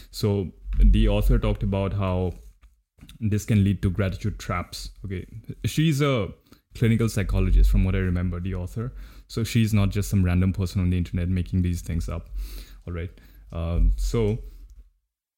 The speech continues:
yeah, what was I talking about?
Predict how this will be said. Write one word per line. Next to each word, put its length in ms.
yeah, 300
what 160
was 140
I 80
talking 320
about? 320